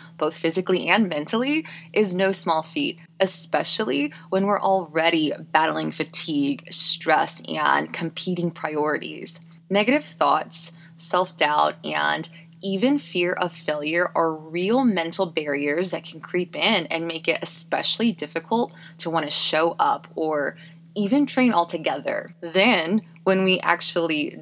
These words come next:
do show up and we get started, we're confronted with that discomfort and that fatigue that was causing us to pause in the beginning. The weights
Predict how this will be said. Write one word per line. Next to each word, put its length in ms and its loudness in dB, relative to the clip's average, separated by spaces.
do 240 2
show 300 2
up 300 4
and 100 0
we 100 0
get 220 2
started, 720 2
we're 120 -2
confronted 920 0
with 160 0
that 240 2
discomfort 800 -4
and 240 -2
that 200 -2
fatigue 800 0
that 240 2
was 460 0
causing 520 4
us 200 0
to 200 -2
pause 540 4
in 100 -4
the 60 -6
beginning. 640 -4
The 100 2
weights 640 0